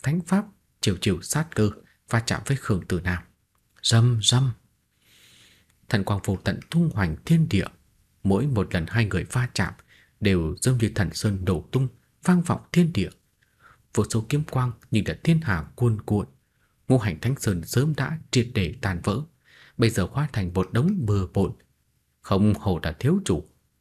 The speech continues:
vừa đột phá đến vương giả sơ kỳ, liền tìm hiểu đến đệ tứ trọng, mà về sau thành hoàng kim thần kiếm, uy lực đủ sức để sát hoàng.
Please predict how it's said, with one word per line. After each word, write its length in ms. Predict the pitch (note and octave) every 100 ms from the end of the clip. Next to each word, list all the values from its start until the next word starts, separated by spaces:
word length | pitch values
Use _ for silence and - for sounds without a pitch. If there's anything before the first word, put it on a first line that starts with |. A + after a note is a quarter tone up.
| -
vừa 100 | A#2+
đột 180 | A#2 A#2
phá 120 | C3
đến 220 | C3 C#3+ D#3+
vương 220 | F#3+ F3+
giả 260 | E3 F2+ D#2+
sơ 220 | - D3+ D#3+
kỳ, 220 | G2+ E2+ - _ _ -
liền 300 | C3+ C#3+ C3+
tìm 160 | D3 A#2+
hiểu 180 | G2+
đến 280 | E2 D#3 G3
đệ 240 | G2+ E2 -
tứ 160 | C#3+ G#3 -
trọng, 160 | G2+ - _ _ _ _ -
mà 120 | G2
về 160 | D#2+ E2+
sau 180 | G2 A#2
thành 140 | G#2 E2+
hoàng 260 | G2+ F#2+ F#2+
kim 220 | B2+ B2+
thần 240 | - A2 G#2+
kiếm, 260 | B2 F3 - _ _ _ A#2
uy 140 | G#2
lực 180 | - -
đủ 220 | G2+ D#2
sức 240 | - E3+ - _ -
để 160 | F#2+
sát 280 | - - D3+ D#3+
hoàng. 280 | G#2 F#2+